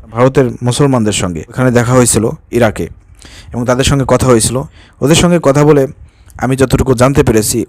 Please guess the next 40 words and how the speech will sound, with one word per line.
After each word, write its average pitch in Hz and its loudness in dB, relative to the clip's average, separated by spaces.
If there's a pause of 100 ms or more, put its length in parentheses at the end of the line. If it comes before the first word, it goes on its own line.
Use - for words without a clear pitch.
ওরা 143 4 (120)
একটা 127 -6
কথাই 127 0
বললো, 110 2
আমরা 135 0
বললাম 135 2
যে 131 2
আমরা 120 2
বাংলাদেশ 120 0
থেকে 131 -2
অনেক 117 -2
প্রোটেস্ট 117 -2
করি, 90 -4 (420)
আপনাদের 120 0
ওখানে 117 -2
তো 117 -2
ব্যাপক 107 0
পরিমাণ 113 -4 (440)
আমাদের, 110 0
আহ, - -10
মুসলমানদের 113 -2
মসজিদ 120 0
ভাঙা 120 2
হয়, 110 2 (440)
তারপরে 104 -4 (360)
আমাদের 110 -2
মুসলমানদের, 113 0
আহ, - -8
নারী, 117 0
নারীদেরকে 117 -2
ধর্ষণ 117 2
করা 117 2
হয়, 113 0 (460)
এরপরে 110 -4
মুসলমানদের 117 -2
জায়গা 110 2
জমি 117 2
কেড়ে 123 2
নেওয়া 120 2
হয় 104 0